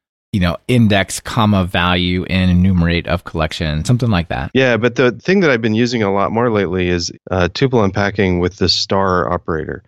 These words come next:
Speaker 2: So, like, if you put a star on one of the, on one of the things you're unpacking to, it takes all the leftovers. And so if you've got a whole bunch of stuff you're unpacking, but you only care about a couple of 'em,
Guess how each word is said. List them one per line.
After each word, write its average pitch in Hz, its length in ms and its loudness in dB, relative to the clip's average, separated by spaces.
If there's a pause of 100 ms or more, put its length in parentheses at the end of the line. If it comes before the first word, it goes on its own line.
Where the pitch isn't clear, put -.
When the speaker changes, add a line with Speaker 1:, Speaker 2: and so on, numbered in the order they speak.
(340)
Speaker 2:
So, 85 380 2 (380)
like, 90 140 0
if 82 120 -6
you 87 100 0
put 90 180 0
a 87 60 2
star 92 420 0
on 82 140 0
one 85 120 0
of 82 60 -2
the, 82 320 0
on 95 180 0
one 139 140 2
of 139 120 2
the 107 120 2
things 101 300 -2
you're 98 100 2
unpacking 95 540 -2
to, 90 400 2 (300)
it 101 120 -2
takes 107 240 -2
all 101 200 2
the 95 100 0
leftovers. 82 640 -4 (460)
And 92 400 2
so - 160 0
if 95 120 -2
you've 90 140 -2
got 95 140 0
a 87 40 0
whole 95 120 -2
bunch 90 220 -4
of 92 60 -4
stuff - 280 -4
you're 90 80 0
unpacking, 82 480 -2
but 87 80 -2
you 87 80 0
only 90 200 2
care 85 220 -2
about 80 220 -2
a 78 40 -4
couple - 300 -4
of 85 140 0
'em, 95 140 0